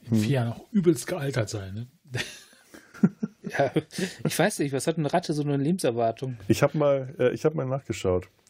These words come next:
Speaker 2: Das ist ja auch faszinierend. Die, die, äh, äh, ich, ich weiß nicht, ob man Nicodemus in dieser Rückblende von Nim sieht. Äh, ich glaub, man sieht ihn kurz. Also der, der ist wirklich enorm gealtert. Äh, Mister H ist dagegen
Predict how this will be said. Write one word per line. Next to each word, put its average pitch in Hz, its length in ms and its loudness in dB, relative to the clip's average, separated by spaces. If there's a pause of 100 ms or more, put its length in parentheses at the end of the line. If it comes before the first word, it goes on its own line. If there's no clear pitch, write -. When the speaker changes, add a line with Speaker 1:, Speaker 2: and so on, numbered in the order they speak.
(380)
Speaker 2:
Das - 160 4
ist 165 80 -4
ja 156 100 6
auch 139 80 0
faszinierend. 147 640 -2 (160)
Die, 117 200 0
die, 113 180 4
äh, 117 640 2
äh, - 120 -8 (400)
ich, - 160 -6
ich 127 100 -2
weiß 151 180 4
nicht, 147 120 -4
ob 131 140 -4
man 131 160 2
Nicodemus 151 640 2
in 143 120 -2
dieser 127 280 0
Rückblende 135 560 2
von 120 280 -2
Nim 131 220 2
sieht. 143 720 -2
Äh, 135 160 4
ich - 140 -6
glaub, 135 180 4
man 135 100 -4
sieht - 240 -6
ihn 151 120 -4
kurz. 160 340 0
Also 127 140 -2
der, 127 240 0
der 131 220 2
ist 107 280 -2
wirklich 160 380 0
enorm 98 420 2
gealtert. 113 720 0 (640)
Äh, 131 280 4
Mister 147 340 -2
H 175 280 0
ist - 140 0
dagegen 113 680 0